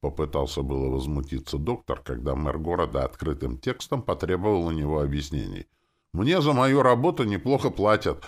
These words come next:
а тут какой-то». «Этот какой-то нужен городу живым», тут же возмутился Александр Дмитриевич, сам прекрасно понимая, что старик, которого все старательно защищали и уважали,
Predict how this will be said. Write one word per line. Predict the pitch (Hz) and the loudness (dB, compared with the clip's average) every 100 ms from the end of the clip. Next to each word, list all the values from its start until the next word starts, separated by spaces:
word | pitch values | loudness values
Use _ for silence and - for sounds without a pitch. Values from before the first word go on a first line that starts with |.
| - | -12
а | - 98 | -2 2
тут | 156 147 | 2 4
какой-то». | 131 - 147 143 127 - _ _ _ _ | 2 4 4 6 2 2 _ _ _ _
«Этот | 95 101 - 85 - | 2 4 4 0 2
какой-то | 90 - 120 127 - 76 57 - - | 0 2 4 4 2 0 0 -6 -4
нужен | 101 113 110 92 | 0 2 2 4
городу | 101 98 92 104 | 4 4 4 0
живым», | 87 110 107 98 92 87 - _ _ _ - | 2 2 4 4 4 0 -4 _ _ _ -6
тут | 78 65 | -4 0
же | 78 | 0
возмутился | 69 71 76 69 69 - 69 | 0 -2 -4 -2 -4 -2 -4
Александр | 67 67 76 64 60 | -4 -4 -4 -4 -4
Дмитриевич, | 58 107 - - - - - | -6 -8 -8 -8 -8 -10 -8
сам | - 95 | -4 -4
прекрасно | 71 71 64 62 - - | -4 -6 -6 -6 -8 -10
понимая, | 62 64 60 58 53 | -6 -6 -6 -6 -8
что | - 57 | -8 -10
старик, | - 69 78 101 - | -6 -4 -4 -4 -6
которого | 64 - 53 58 57 | -8 -6 -6 -6 -6
все | - 57 | -8 -10
старательно | - 64 60 55 52 55 | -8 -6 -6 -6 -8 -8
защищали | 53 55 - 67 - 57 52 58 | -6 -8 -8 -8 -8 -10 -8 -6
и | |
уважали, | 69 78 95 139 120 | -4 -4 -2 0 -2